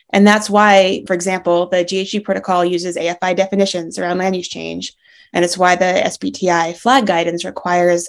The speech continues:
an accountability framework aligned no deforestation commitment. Far from being sort of just another initiative, I think this guidance is really intended to reduce duplication and support more streamlined processes. We're really doing the best we can in terms of clarity.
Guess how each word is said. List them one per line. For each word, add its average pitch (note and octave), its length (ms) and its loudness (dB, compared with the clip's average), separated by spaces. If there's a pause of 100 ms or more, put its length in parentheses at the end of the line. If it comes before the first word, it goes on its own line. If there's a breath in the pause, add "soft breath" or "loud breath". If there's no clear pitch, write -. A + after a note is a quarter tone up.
an F#3 100 -4
accountability F3+ 560 0
framework F3 400 -2
aligned E3+ 320 -4
no E3+ 100 0
deforestation F#3 680 -2
commitment. F3+ 480 -12 (440 soft breath)
Far G#3+ 180 2
from F#3+ 240 -6
being F3+ 340 -2
sort F3+ 120 -6
of E3+ 80 -10
just - 200 -4
another F#3 220 -2
initiative, G3 560 2 (220)
I G3+ 40 -2
think G#3 160 4
this G3+ 140 -2
guidance F#3+ 320 2
is F3+ 140 -6
really F3+ 160 -2
intended F3 420 -4
to F3+ 100 -4
reduce F3 320 -2
duplication F3+ 760 -6
and F3+ 180 -8
support F#3 440 -2
more F#3 120 -4
streamlined F3 480 -4
processes. F3 720 -8 (240)
We're G#3 80 2
really F#3 160 4
doing F3+ 160 4
the F3+ 60 0
best F#3+ 240 2
we F3+ 80 -2
can F3+ 180 -4
in F3 120 -2
terms F3 180 -6
of F3 120 -12
clarity. G3 500 -4